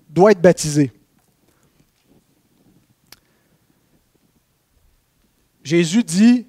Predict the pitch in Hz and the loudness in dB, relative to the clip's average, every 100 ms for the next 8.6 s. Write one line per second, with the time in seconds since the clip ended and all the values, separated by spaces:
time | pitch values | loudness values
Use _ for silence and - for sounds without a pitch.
0 | _ 170 185 180 175 156 175 240 220 - | _ -6 -4 -2 -2 -2 -2 -4 -6 -6
1 | 156 160 165 156 151 - _ _ - - | -2 -2 -2 -2 -4 -8 _ _ -20 -6
2 | 196 202 220 262 269 214 180 214 262 - | 0 4 4 4 2 2 2 0 0 -2
3 | - _ _ _ _ _ 247 214 - 240 | -16 _ _ _ _ _ 0 0 -2 0
4 | 233 185 185 190 180 208 226 - 190 185 | 2 2 2 0 -2 0 0 0 -4 -2
5 | 180 170 185 - 175 - 190 160 - 170 | -2 -2 -4 -6 -10 -6 -4 -4 -2 -2
6 | 170 139 123 113 - _ _ _ _ _ | -2 -4 -8 -12 -16 _ _ _ _ _
7 | _ _ _ _ _ _ _ _ _ _ | _ _ _ _ _ _ _ _ _ _
8 | _ 151 202 262 262 - | _ 0 0 0 -4 -12